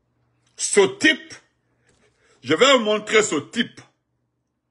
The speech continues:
Parce que personne n'a provoqué l'autre. Pourquoi vous n'êtes pas content ? On ne sait pas. Regardez ce visage, s'il vous plaît. Regardez-le. Regardez, regardez très bien le visage. Regardez.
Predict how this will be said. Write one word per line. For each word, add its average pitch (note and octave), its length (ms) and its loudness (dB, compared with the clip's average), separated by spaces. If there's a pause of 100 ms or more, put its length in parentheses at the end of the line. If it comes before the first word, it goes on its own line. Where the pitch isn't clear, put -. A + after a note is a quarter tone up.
(1000)
Parce D#3 200 -6
que G#3 80 -6
personne G#3+ 520 -6
n'a C3+ 140 -2
provoqué C#3 440 -6
l'autre. A#2 380 -10 (600)
Pourquoi E3+ 400 0
vous B2 100 -4
n'êtes B2+ 180 -4
pas D3 140 2
content ? B2 500 -4 (200)
On C#3+ 100 -2
ne C#3 140 -2
sait - 260 -2
pas. G#2 180 -14 (480)
Regardez C#4 600 0
ce A3 200 4
visage, F3+ 380 -2
s'il F3+ 200 -14
vous D3 100 -12
plaît. B2 280 -14
Regardez-le. D3+ 540 -4 (2250)
Regardez, G#3+ 560 0 (200)
regardez G#3 400 0
très B3+ 200 0
bien G3+ 200 0
le E3 120 -4
visage. C#3 340 -4
Regardez. F3+ 680 -6